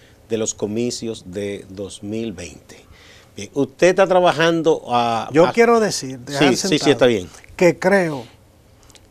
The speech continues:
Speaker 2: en dos periodos y nunca más.
Speaker 1: Que se
Speaker 2: Para el
Speaker 1: establezca
Speaker 2: presidente de
Speaker 1: ya,
Speaker 2: la República.
Speaker 1: sí.
Speaker 2: Yo no entiendo por qué en la República Dominicana, con esta mentalidad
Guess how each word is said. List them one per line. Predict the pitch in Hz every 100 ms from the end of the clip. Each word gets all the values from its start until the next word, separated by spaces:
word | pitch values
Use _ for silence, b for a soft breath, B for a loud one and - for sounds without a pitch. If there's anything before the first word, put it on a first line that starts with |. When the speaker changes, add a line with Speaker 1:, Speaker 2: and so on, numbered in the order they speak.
| -
Speaker 2:
en | 190 160
dos | 185 196
periodos | 202 165 170 165 151
y |
nunca | 147 147 127
más. | 104 - - - _ _ _ _ _ _ -
Speaker 1:
Que | 107
se | 123
Speaker 2:
Para | 127 123
el | 143
Speaker 1:
establezca | 160 151
Speaker 2:
presidente | 139
de | 143 139
Speaker 1:
ya, | 135 131
Speaker 2:
la | 120
República. | 117 - 104
Speaker 1:
sí. | 156
Speaker 2:
Yo | 196
no | 233
entiendo | 214 214 214 196
por | - 151
qué | - 123 101 _ _ b b b b b b
en | 160 160
la | 160
República | 131 160 - 208 220 214
Dominicana, | 196 185 185 170 160 147 139
con | 127 127 139
esta | 160 208
mentalidad | 202 202 196 180 156 165 175 170 160 143 127